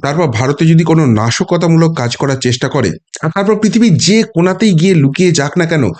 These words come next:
চুন চুনকে, ঢুন ঢুনকে উসকো মারুঙ্গা, বুঝলেন? কে ঘুষবে মারুঙ্গা। আর সব থেকে মজার কথা, এই মারার পর সবাই সবটা জানবে, সবটা বুঝবে,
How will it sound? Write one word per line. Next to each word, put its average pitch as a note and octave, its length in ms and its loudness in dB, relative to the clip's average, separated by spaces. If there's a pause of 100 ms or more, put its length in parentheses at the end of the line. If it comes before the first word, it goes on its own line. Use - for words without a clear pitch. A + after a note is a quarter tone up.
(140)
চুন C#4 560 2
চুনকে, A3 480 2
ঢুন F#3 380 4
ঢুনকে F#3 320 2
উসকো E3+ 200 0
মারুঙ্গা, A#2+ 540 2 (340)
বুঝলেন? C3 340 -2 (320)
কে A3 120 0
ঘুষবে C3+ 380 0
মারুঙ্গা। A2 420 0 (520)
আর D3 160 0 (520)
সব D#3+ 180 -4
থেকে G3+ 200 0
মজার C3 460 2
কথা, B2 320 -2 (340)
এই F#3+ 140 4
মারার D#3+ 400 2
পর A#2 180 0
সবাই D#3 340 0
সবটা D3+ 320 -2 (100)
জানবে, B2+ 520 0
সবটা A#2 300 -4
বুঝবে, B2+ 580 2